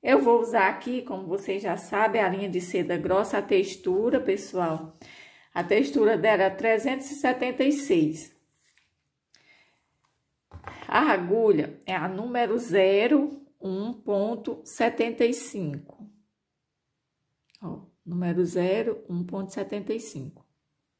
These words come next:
Eu vou começar aqui com o anel mágico. Ele é bem simples mesmo de fazer, bem facinho. Ó, venho aqui com o anel mágico,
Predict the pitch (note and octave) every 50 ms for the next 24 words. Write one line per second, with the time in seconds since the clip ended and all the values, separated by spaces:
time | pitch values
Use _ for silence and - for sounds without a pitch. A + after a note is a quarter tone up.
0 | _ _ _ _ _ _ _ _ _ _ _ _ _ _ _ _ _ _ _ _
1 | _ _ _ _ _ _ _ _ _ _ - G3 A3 A3 A#3+ A#3+ A#3 A#3+ A#3 G#3+
2 | G#3 G#3 G3+ G#3 - - F#3+ F3+ F3 F3+ F3+ - - A3+ A3 G3 G3 - - -
3 | F#3+ F#3 F#3 G3 G#3 G3+ F#3+ F#3+ G3 G#3+ A#3 B3 C4+ G#3+ E3 C#3 D3 D3+ D3+ D#3
4 | - - B3 B3+ F#3 F3+ D3+ E3 E3+ G3 F#3+ A3+ C#4 D#4 - - - - A3+ A3
5 | G#3 - - A3+ A3 - G3+ G3 G3+ G3 F#3 F#3+ - G3+ G3 F3 G3 G#3+ - -
6 | A#3+ A3 A3+ A3+ A3+ - - D3+ C#3+ C#3+ - - F3 D#3+ G#3 C#4 D#4 - - D#4+
7 | C4+ C4+ D4 - - - D3+ C3+ - - - _ _ _ _ _ _ _ _ _
8 | _ _ _ _ - D#3 C#3+ - - - _ _ _ _ _ _ _ _ _ _
9 | _ _ _ _ _ _ _ _ _ _ _ _ _ - - D3 C#3 C#3 C#3+ D3
10 | D#3 D3+ - - G#3+ G3+ G#3 - F3 D#3+ D3+ D3+ D3+ D3+ D3+ D3 C#3+ D3 D#3 D#3
11 | F3 G#3 A#3 C4 - - - C#4+ - -